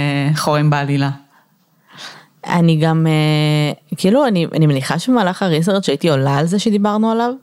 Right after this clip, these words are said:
Speaker 2: אני
Speaker 1: סביר
Speaker 2: מקווה.
Speaker 1: להניח.
Speaker 2: אוקיי.
Speaker 1: אם לא, לא נורא.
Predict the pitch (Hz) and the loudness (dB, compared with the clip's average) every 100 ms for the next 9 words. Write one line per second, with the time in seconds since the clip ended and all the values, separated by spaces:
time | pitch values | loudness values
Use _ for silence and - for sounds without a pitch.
0 | _ _ - - 151 143 135 120 127 147 | _ _ -8 0 2 2 0 0 0 -2
1 | 240 - - _ - - - - - - | -6 -12 -18 _ -12 -12 -14 -18 -20 -12
2 | - - - - - - 170 - _ _ | -10 -10 -12 -10 -6 -6 -6 -10 _ _
3 | _ - 208 285 233 170 165 180 165 - | _ -2 2 2 2 2 0 -2 -4 -2
4 | 202 269 480 359 269 | 0 0 0 0 -2